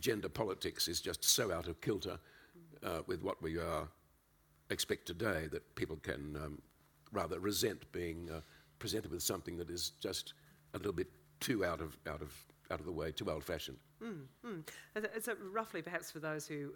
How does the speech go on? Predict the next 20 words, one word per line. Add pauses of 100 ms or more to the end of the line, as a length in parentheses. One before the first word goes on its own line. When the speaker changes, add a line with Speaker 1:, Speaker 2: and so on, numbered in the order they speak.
Speaker 2:
who
are
a
little
bit
rusty
on
Enoch
Arden,
the,
the
narrative
line
is (160)
basically
three
children
grow
up
together.